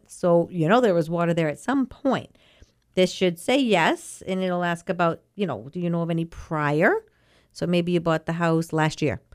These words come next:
and there was prior moisture. So it's not just when you own the house. Anything you kinda know about it should be disclosed as a seller. Buyer just reads this and says, "Hmm, there was water. Let's check it out. Why?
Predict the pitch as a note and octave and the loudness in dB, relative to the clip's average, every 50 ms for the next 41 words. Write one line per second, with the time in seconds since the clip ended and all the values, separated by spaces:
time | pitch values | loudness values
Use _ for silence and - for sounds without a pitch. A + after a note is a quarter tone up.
0 | _ _ _ _ _ _ _ D#3+ D#3 D3+ D#3 D#3 D3+ D3+ C#3+ - - - - D#4 | _ _ _ _ _ _ _ -2 0 2 2 2 2 2 0 -2 -4 -2 0 2
1 | F#4+ F#4 - - D#3+ D3 C3 G#2+ F#2 - - - G2+ G#2 - - F#3 F3 - A#3+ | 4 4 2 2 0 -2 -4 -4 -6 -8 -10 -10 -10 -10 -6 -4 -4 -2 0 0
2 | C4 - - F3 A3 A3 - - G3+ F#3+ F#3 F3 E3 - - F#3 G3 F#3+ F#3 E3+ | 0 0 0 0 0 -2 0 0 0 0 2 0 -2 -2 0 0 0 0 0 -2
3 | D3 B2+ B2+ C3+ - F3 F#3 G3 G3 - G#3 G3 F3 D#3+ D3+ - - - G3+ F3+ | -2 -2 -4 -2 -2 -2 -2 -2 -2 0 -2 0 0 -2 -4 -6 -6 -4 -2 -2
4 | D#3+ D3 C#3 C3 C3 C#3+ C#3+ C#3+ C#3 A#2+ - E2 D2+ - - - - - - - | -2 -2 -2 -2 -2 0 0 0 0 -2 -4 -6 -8 -8 -10 -12 -14 -14 -8 -6
5 | F3 D#3+ D#3 D#3+ D3+ - D3 D3 - - - D3+ D#3+ D3+ A#2+ C#2 - - - _ | -6 -6 -4 -6 -6 -6 -8 -10 -12 -12 -6 -4 -4 -2 -4 -6 -10 -16 -20 _
6 | _ _ _ _ _ _ _ D3+ D3 - _ _ _ _ _ _ _ _ _ _ | _ _ _ _ _ _ _ -20 -20 -20 _ _ _ _ _ _ _ _ _ _
7 | _ _ _ - - - F3 E3+ E3 D3+ C3+ - - F3+ E3 E3+ - - _ _ | _ _ _ -14 -6 -4 -4 -4 -4 -8 -12 -10 -4 -2 -2 -2 -4 -8 _ _
8 | _ _ _ _ _ _ _ - D3+ D#3 E3 F3+ F3+ F#3+ F3+ - - F3+ E3+ E3+ | _ _ _ _ _ _ _ -4 -2 0 2 0 0 0 -6 -4 -4 -2 -2 -2
9 | D#3+ E3 E3 E3 - E3 E3 E3 - E3+ D#3 D3+ D3+ - _ - F#4 G4+ G3+ A#2 | -4 -6 -10 -8 -6 -6 -6 -4 -4 -2 -2 -4 -6 -8 _ -4 -2 -2 -2 -4
10 | A2+ _ _ _ _ - - B2 E3 A#3 F#4 E4+ B3+ G3 D#3+ C3 G2+ - - - | -6 _ _ _ _ -12 -8 -4 -2 -2 -2 0 -2 -2 -2 -2 -4 -6 -8 -12
11 | - _ _ _ - B2+ D3 D3+ - - - F3+ F#3 F#3+ - A3 E4+ F#4+ - - | -16 _ _ _ -10 -8 -8 -8 -8 -6 -4 -4 -2 -2 -4 -4 -4 -4 -6 -6
12 | - _ - D3 D3 C#3+ D3 D#3+ F3+ G3 A3+ A#3 A3 | -10 _ -8 -6 -4 -2 0 0 0 0 0 -2 -6